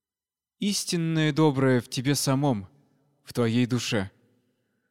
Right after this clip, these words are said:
Кто ищет добро не в самом себе, делает то же,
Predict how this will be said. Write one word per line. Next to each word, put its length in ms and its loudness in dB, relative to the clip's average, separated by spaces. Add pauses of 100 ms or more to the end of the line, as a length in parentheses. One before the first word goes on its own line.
(200)
Кто 180 0
ищет 340 2
добро 320 4
не 120 2
в 40 -4
самом 360 0
себе, 480 -2 (520)
делает 480 0
то 160 2
же, 220 -6